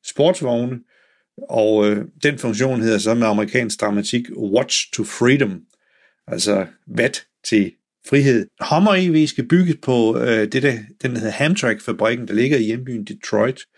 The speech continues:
Og de første biler, dem har de lovet skulle være på gaden i slutningen af næste år.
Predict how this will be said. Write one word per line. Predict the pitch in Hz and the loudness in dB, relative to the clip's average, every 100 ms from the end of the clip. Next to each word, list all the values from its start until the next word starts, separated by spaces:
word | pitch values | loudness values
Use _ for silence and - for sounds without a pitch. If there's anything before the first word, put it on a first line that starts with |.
| - - - - - | -20 -20 -20 -16 -8
Og | |
de | 113 | 0
første | 175 202 | 0 2
biler, | 202 190 131 | 2 2 2
dem | 156 | 2
har | 165 | 2
de | 139 120 - _ | 0 -4 -6 _
lovet | 135 143 180 233 | 2 6 6 6
skulle | - - 123 | 2 0 0
være | 113 | 2
på | |
gaden | 107 120 135 | 0 0 0
i | 120 | -2
slutningen | - 151 151 113 110 - | 0 -2 0 -6 -8 -2
af | 107 104 - _ | 0 0 -6 _
næste | - 127 196 208 | -4 0 0 2
år. | 113 107 87 | 2 2 -2